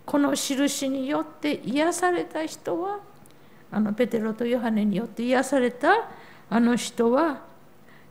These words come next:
四十歳を過ぎていたと、初めてこの人の年齢というものがここで記されています。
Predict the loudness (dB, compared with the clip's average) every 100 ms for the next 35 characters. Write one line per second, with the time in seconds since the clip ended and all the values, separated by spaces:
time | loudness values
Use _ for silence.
0 | 0 4 6 4 2 2 2 0 -2 -4
1 | -2 -2 -2 -4 -6 -4 -6 -6 -8 -8
2 | -10 -10 -6 -4 -4 -6 -10 -10 -8 -6
3 | -4 -4 -2 -2 -2 -4 -4 -6 -6 -6
4 | -4 -8 -12 -20 -4 0 4 6 6 6
5 | 6 4 2 2 2 2 0 -2 -2 0
6 | -2 -4 -8 -6 -8 -6 -8 -10 -10 -6
7 | -6 -6 -8 -10 -12 -6 -6 -6 -12 -12
8 | -10 -12